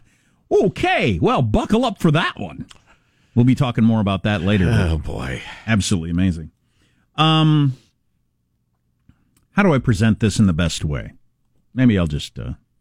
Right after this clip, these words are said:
Speaker 1: just jump into it. It's usually the best way. Yeah, have you ever noticed that? Difficult conversations or whatever?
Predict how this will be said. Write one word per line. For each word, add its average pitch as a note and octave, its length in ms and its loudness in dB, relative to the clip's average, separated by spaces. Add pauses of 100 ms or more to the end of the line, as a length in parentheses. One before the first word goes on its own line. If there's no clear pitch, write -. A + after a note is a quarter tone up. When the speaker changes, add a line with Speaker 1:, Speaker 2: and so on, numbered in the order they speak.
Speaker 1:
just - 200 -10
jump - 220 -8
into - 240 -14
it. - 180 -18
It's F#3 220 0
usually C#3 240 -2
the - 80 -8
best - 260 -10
way. - 100 -6 (760)
Yeah, C4 100 6
have C#4+ 120 2
you D4 60 0
ever C#4+ 140 2
noticed A#3 320 2
that? G#3+ 240 -4
Difficult E3 380 -2
conversations D3+ 680 2
or C3+ 80 0
whatever? C3 380 0